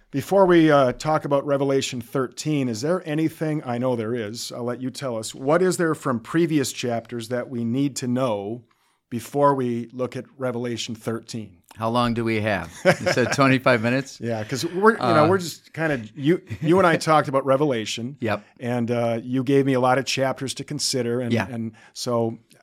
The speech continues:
Speaker 1: I probably couldn't give you a real good answer why I chose chapter thirteen, but I did, so
Speaker 2: It's okay. It's
Speaker 1: tell,
Speaker 2: good.
Speaker 1: just give us a little something that'll help us understand
Speaker 2: Uh,
Speaker 1: thirteen.
Speaker 2: just a couple things about Revelation that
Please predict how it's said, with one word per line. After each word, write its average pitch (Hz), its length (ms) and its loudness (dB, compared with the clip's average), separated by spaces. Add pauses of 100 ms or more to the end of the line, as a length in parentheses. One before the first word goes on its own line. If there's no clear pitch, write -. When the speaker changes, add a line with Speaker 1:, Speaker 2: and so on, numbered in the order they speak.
(680)
Speaker 1:
I 139 120 0
probably 147 320 6
couldn't 147 220 0
give 135 140 0
you 127 100 4
a - 20 2
real 131 160 4
good 127 140 2
answer 123 280 -4
why 120 240 2
I 127 80 2
chose 135 320 -2
chapter 135 320 -4
thirteen, 135 640 -4
but 123 120 -2
I 143 120 6
did, 113 320 -4
so 113 420 -6
Speaker 2:
It's 123 180 -8
okay. 160 440 0 (180)
It's 131 140 -2
Speaker 1:
tell, 180 100 8
Speaker 2:
good. 156 200 10
Speaker 1:
just 185 180 0
give 208 120 4
us 175 140 2
a 156 60 -2
little 147 280 4
something 147 360 -2
that'll 120 180 -2
help 135 220 0
us 131 160 -4
understand 123 400 -4
Speaker 2:
Uh, 120 100 -2
Speaker 1:
thirteen. 110 480 -8
Speaker 2:
just 190 220 -6
a - 20 -16
couple 180 220 2
things 165 260 -6
about 147 240 4
Revelation 127 680 -2
that 117 260 -4